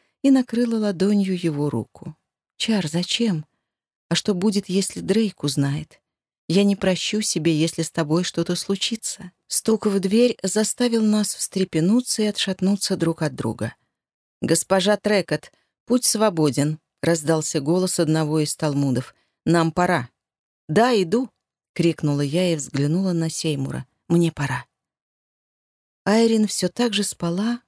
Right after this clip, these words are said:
когда я пришла. В палате ждал главврач, который старательно,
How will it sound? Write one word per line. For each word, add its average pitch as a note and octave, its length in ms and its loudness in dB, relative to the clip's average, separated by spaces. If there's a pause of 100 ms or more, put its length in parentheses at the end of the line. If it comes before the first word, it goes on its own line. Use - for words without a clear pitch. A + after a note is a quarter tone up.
(140)
когда F3+ 260 -2
я E3 180 0
пришла. - 540 -8 (640)
В - 80 -20
палате F3+ 460 2
ждал E3 400 0
главврач, D#3+ 600 -2
который D#3 400 -2
старательно, F3 840 0